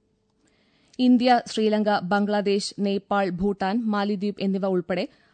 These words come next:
ആറ് രാജ്യങ്ങളിൽ നിന്ന് ആകെ ഇരുന്നൂറ്റിയാറ് അത്ലറ്റുകൾ മുപ്പത്തിയേഴ് മെഡൽ ഇനങ്ങളിൽ മത്സരിക്കും.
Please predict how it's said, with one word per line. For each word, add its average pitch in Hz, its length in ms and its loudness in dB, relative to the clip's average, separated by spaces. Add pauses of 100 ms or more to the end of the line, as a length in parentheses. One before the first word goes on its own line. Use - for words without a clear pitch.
(100)
ആറ് 240 240 4
രാജ്യങ്ങളിൽ 220 540 0
നിന്ന് 190 260 -2
ആകെ 190 220 -2
ഇരുന്നൂറ്റിയാറ് 220 680 0
അത്ലറ്റുകൾ 190 680 -4
മുപ്പത്തിയേഴ് 214 580 -2
മെഡൽ 196 300 0
ഇനങ്ങളിൽ 190 400 0
മത്സരിക്കും. 165 580 -4